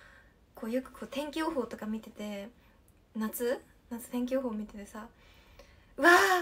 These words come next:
三十一度か。今日三十二度か」みたいな。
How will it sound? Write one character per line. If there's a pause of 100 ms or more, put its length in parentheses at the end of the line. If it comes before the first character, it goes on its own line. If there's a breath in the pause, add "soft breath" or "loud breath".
(120)
三
十
一
度
か。 (840 loud breath)
今
日
三
十
二
度
か」
み
た
い
な。